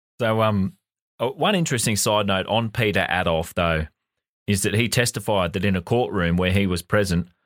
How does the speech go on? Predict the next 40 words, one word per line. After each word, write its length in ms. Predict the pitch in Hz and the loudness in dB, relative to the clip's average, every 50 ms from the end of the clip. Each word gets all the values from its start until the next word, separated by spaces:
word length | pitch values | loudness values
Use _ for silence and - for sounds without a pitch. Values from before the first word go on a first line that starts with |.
| _ _ - - | _ _ -8 -4
another 320 | 98 104 117 127 127 127 | -2 0 0 0 0 -2
lawyer, 420 | 104 92 85 80 80 90 104 110 - - | -2 -2 0 0 0 0 0 -2 -2 -2
Nikita 420 | 95 92 - - 113 104 95 90 | -4 -2 0 0 -2 0 0 0
Mackey, 500 | 82 90 98 107 110 - - 82 92 110 - _ _ _ _ _ _ _ _ - | 0 0 0 0 0 -2 -2 -2 -2 -2 -4 _ _ _ _ _ _ _ _ -2
slept 300 | - - - 131 113 - | 0 0 2 2 0 -2
through 280 | - - - 117 110 104 | -6 -4 -2 -2 0 0
his 160 | 104 101 95 | 0 0 -2
client's 440 | - - 117 107 101 95 92 - - | -2 -2 -2 0 0 0 0 -2 -4
trial, 500 | - - 101 101 107 113 104 76 - _ _ _ _ _ _ - | -4 -2 0 0 2 0 0 -2 -6 _ _ _ _ _ _ -4
meaning 240 | - 104 101 95 92 | -2 0 2 2 0
that 100 | 90 - | 0 0
there 80 | 101 98 | -2 -2
was 120 | 95 85 | 0 0
a 40 | 90 | 0
miscarriage 480 | 95 104 98 - - 104 95 90 85 87 | 0 0 0 0 0 0 0 0 -2 -4
of 80 | 80 | -4
justice, 600 | - 104 101 107 110 - - 80 95 104 - - _ _ _ _ _ _ - | -2 0 0 0 0 -2 -2 -2 -2 0 -2 -4 _ _ _ _ _ _ -4
and 120 | 98 98 | -4 -2
ten 220 | - - 143 127 117 | 0 0 0 0 2
years 240 | 113 113 110 101 104 | 0 0 0 0 0
into 160 | 104 98 95 | 0 0 0
a 60 | 90 | -2
thirty-year 400 | - - 107 104 101 98 95 95 | 0 0 0 0 2 2 0 0
sentence 420 | 92 - 104 101 98 90 92 85 | 0 0 0 0 0 0 -2 -2
for 80 | - 92 | -2 -2
racketeering, 840 | 92 98 98 92 - 90 85 - 104 107 117 113 92 76 85 107 110 - _ _ _ _ _ _ | 0 0 0 0 -2 -4 -4 -2 0 0 0 0 0 0 -2 -2 -4 -6 _ _ _ _ _ _
this 160 | - 107 107 - | -4 -4 -4 0
dude 220 | - 107 101 92 | 0 0 0 2
was 160 | 87 90 85 | 0 -2 -4
just 240 | - - 92 - - - | -2 0 2 2 4 4
set 240 | - 113 98 - - | 4 2 0 -2 -6
free. 560 | - - - - 101 110 123 98 - - _ _ _ _ _ _ _ _ | -18 -14 -6 -2 0 0 0 -2 -4 -8 _ _ _ _ _ _ _ _
So 120 | - 104 104 | -2 -2 -2
feasibly, 720 | 104 - - 170 190 180 - 113 92 85 71 - 110 110 _ _ _ _ _ - | -2 0 -2 0 0 0 -2 -2 -2 -2 -2 -2 -4 -6 _ _ _ _ _ -4
in 120 | 113 110 | -2 -2
North 180 | 117 110 101 - | 0 -2 -2 0
Carolina, 480 | - 110 98 90 92 101 113 104 78 | 0 0 0 2 2 0 0 0 0
where 120 | 80 90 90 | 0 0 0
this 180 | 98 101 - | 0 0 0
occurred, 380 | 110 101 - 87 78 78 95 107 | 0 0 0 0 0 0 -2 -4